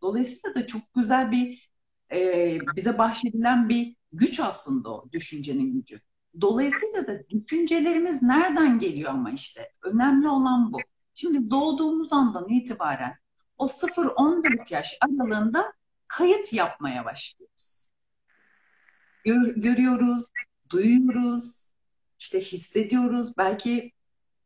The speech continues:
annemiz birisiyle konuşurken dedi ki,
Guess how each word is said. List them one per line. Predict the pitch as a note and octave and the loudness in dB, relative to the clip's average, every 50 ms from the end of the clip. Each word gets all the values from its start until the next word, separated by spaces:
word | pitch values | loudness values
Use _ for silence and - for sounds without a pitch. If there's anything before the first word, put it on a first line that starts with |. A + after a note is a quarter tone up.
| _ _ - _ _ _ - | _ _ -20 _ _ _ -2
annemiz | E3+ F#3 G#3 A3 A3 G#3+ G#3 F#3+ - - | 0 2 2 2 2 2 0 0 -2 -4
birisiyle | G#3+ A3+ A3 - - A3 A3 A3+ A3+ | -4 -4 -4 -4 -6 -4 -2 -2 -2
konuşurken | - A#3 A3 G#3+ - - A#3+ G#3+ - - G#3+ G#3+ A3 G#3 | 0 -2 0 0 0 -2 -4 -4 0 0 2 2 2 0
dedi | G#3 A3 G#3+ B3 - | 0 0 0 -2 -2
ki, | - A3 A3 G#3+ G#3+ | -2 -2 -2 -2 -4